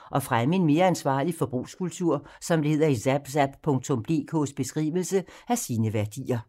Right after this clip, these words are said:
Blandt de større kunder er en stor dansk virksomhed, som netop har købt to hundrede og halvtreds nyrenoverede mobiltelefoner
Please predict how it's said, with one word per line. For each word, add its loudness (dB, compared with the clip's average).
Blandt 4
de -4
større 2
kunder 4
er 6
en 2
stor 4
dansk 2
virksomhed, 2
som 4
netop 4
har 0
købt -2
to 4
hundrede 4
og 4
halvtreds 2
nyrenoverede 2
mobiltelefoner 0